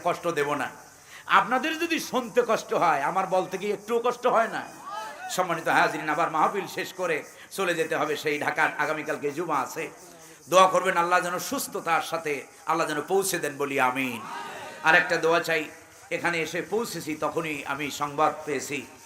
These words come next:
আমার মসজিদের, আমি গুলশান বাইতুল মামুরে আল্লাহ তাআলা সেখানে খেদমতে রেখেছেন জুমার খুতবা দিই, শুধু জুমার খুতবা দিই ওখানে। তো আমার এই মসজিদের যিনি মোতাওয়াল্লি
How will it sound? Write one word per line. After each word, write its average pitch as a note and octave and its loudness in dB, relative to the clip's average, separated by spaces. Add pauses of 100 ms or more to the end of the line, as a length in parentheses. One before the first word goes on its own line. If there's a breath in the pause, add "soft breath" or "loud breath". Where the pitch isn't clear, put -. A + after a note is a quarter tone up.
(540)
আমার D3+ 4
মসজিদের, D#3 -2 (540)
আমি D#3 0
গুলশান E3 -2
বাইতুল D3+ -4
মামুরে C#3 -2 (840)
আল্লাহ D3+ 4
তাআলা D3 0
সেখানে D3+ -6
খেদমতে D#3+ -6
রেখেছেন D3 -4
জুমার D#3+ 0
খুতবা C#3 -4
দিই, C3 -6
শুধু A#3 -6
জুমার D#3 -2
খুতবা C3 -6
দিই B2+ -6
ওখানে। B2 -6 (600 loud breath)
তো E3 0
আমার E3+ 4
এই E3 0
মসজিদের E3 -6
যিনি D3+ -8
মোতাওয়াল্লি C#3+ -2